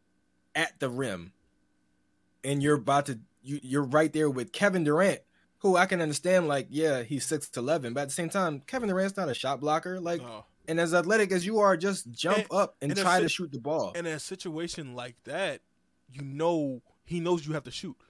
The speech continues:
Speaker 2: You know, he knows you have to shoot. So
Speaker 1: Yeah.
Speaker 2: you doing a pump fake, it will be f-,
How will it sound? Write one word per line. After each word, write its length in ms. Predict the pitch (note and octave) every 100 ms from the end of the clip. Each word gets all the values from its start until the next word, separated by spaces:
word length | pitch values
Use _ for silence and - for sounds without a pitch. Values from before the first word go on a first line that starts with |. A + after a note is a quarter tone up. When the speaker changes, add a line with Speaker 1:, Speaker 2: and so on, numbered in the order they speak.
| _
Speaker 2:
You 140 | D#3+ F3
know, 380 | G3 A3 F3 C#3+
he 140 | F#3
knows 300 | F3 A3 A3
you 80 | F#3
have 140 | D3+ -
to 80 | G#2+
shoot. 240 | - D2+ _ _ _
So 280 | - F3 C#3+
Speaker 1:
Yeah. 160 | C#3+ B3
Speaker 2:
you 60 |
doing 340 | E3+ D3 G3 F3
a 40 |
pump 320 | - A3 A#3
fake, 200 | - E3+
it 80 | D3
will 120 | D3+
be 140 | C#3 C3+
f-, 120 | -